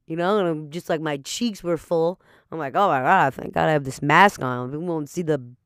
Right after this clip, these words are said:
horrible mess I've turned into underneath here." <sighs> Oh, man, you know? But then after a while, you know, you could just keep a few in there. And, uh,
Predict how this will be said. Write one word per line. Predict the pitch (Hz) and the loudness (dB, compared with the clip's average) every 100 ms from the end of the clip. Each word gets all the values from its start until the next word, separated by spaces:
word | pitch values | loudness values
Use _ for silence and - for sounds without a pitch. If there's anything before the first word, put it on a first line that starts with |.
| - | -4
horrible | - 214 208 185 180 | 6 6 6 4 0
mess | 175 214 240 - | 0 0 0 -2
I've | 160 151 | -6 -4
turned | 196 180 170 | -4 -2 -2
into | 175 165 165 | -4 -2 -2
underneath | 165 165 147 - 190 | -2 -4 -10 -12 -10
here." | 175 185 - _ _ _ _ - | -4 -4 -4 _ _ _ _ -14
<sighs> | 269 247 208 190 180 - - _ 202 | -12 -12 -14 -18 -20 -20 -20 _ -6
Oh, | 214 202 190 175 170 | -4 -2 -2 -4 -6
man, | 180 185 175 160 151 151 | -6 -6 -6 -8 -10 -10
you | 156 | -12
know? | 151 175 220 180 | -10 -10 -10 -6
But | 196 - _ | -6 -6 _
then | 247 277 | -8 -6
after | 262 269 247 | -6 -4 0
a | 240 | 0
while, | 247 294 247 | 0 -2 0
you | 208 | 0
know, | 196 | 0
you | 240 247 | 0 -2
could | 208 | -6
just | 202 - | -8 -8
keep | - 202 185 | -6 -8 -6
a | |
few | 165 - 175 | -10 -6 -4
in | 165 147 | -2 -2
there. | 147 165 247 - _ _ _ _ _ _ - | -2 -2 -2 -6 _ _ _ _ _ _ -8
And, | 226 233 233 233 247 240 | -2 0 0 -2 -4 -2
uh, | 247 240 247 254 | 2 2 2 0